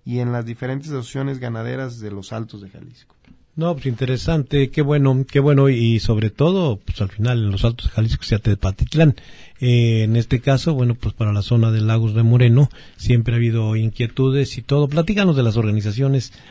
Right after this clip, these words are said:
Speaker 2: a nivel de médicos veterinarios. Ellos están organizando, ustedes están organizando,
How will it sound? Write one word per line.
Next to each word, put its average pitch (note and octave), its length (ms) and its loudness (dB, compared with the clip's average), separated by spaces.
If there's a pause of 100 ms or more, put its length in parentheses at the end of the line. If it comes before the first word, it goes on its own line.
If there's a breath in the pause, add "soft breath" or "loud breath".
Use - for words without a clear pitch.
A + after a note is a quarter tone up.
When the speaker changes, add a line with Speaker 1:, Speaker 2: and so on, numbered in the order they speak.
(100)
Speaker 2:
a A#2+ 80 -4
nivel A2+ 340 0
de G#2+ 220 -2
médicos A2 440 -2
veterinarios. F#2+ 840 -10 (400 soft breath)
Ellos D#3 240 0
están D#3 180 0
organizando, C#3+ 640 2
ustedes B2+ 440 -4
están B2+ 200 0
organizando, A2+ 680 4